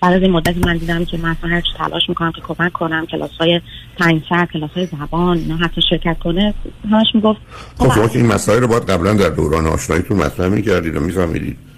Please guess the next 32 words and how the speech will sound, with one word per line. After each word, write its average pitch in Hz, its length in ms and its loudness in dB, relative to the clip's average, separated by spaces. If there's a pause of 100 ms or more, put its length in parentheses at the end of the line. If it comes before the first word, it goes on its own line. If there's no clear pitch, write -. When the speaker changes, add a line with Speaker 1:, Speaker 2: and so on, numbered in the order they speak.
(400)
Speaker 2:
چطور 85 240 2
یه 82 80 4
کسی - 240 -4
می‌خواد 73 260 0
بیاد 71 240 2
امریکا، 69 300 0
اونم 78 200 4
کسی 73 220 -4
که 69 60 -2
یه 67 80 0
شغلی 73 360 2
داره، 65 200 4
نوع 69 220 0
شغلم 69 380 -2 (380)
یه 69 60 0
مقداری 71 380 2 (200)
زمینهٔ 67 680 0 (300)
آشنایی، 67 380 0
آگاهی 65 280 2
به 65 100 -2
قواعد 65 360 0
و 76 60 -2
قوانین 65 400 0
و 69 40 -2
طریقهٔ 65 480 -2 (640)
پیشبرد 73 560 2
کارها 69 500 0
در 64 140 2
ایران 69 280 0
داره 65 160 0
که 65 120 -6
با 64 240 -2